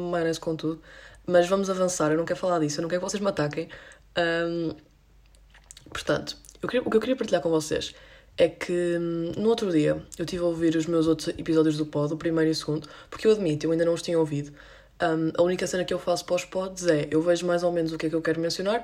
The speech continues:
tipo uma cena ou outra, e o resto acaba por surgir naturalmente, quando eu vou divagando. E, hum,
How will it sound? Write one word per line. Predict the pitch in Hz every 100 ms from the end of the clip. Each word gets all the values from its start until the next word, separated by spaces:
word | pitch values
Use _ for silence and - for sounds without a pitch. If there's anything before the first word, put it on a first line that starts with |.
| - -
tipo | - 165
uma | 160
cena | - 170 156
ou |
outra, | 151 160 208 214 - - -
e | 196 196
o | 190
resto | 190 185
acaba | 185 180
por | -
surgir | 185 170
naturalmente, | 170 175 165 156 151 -
quando | 170
eu | 160
vou | 156
divagando. | 151 151 147 151 - - - - _
E, | 190 185 185 185
hum, | 185 185 185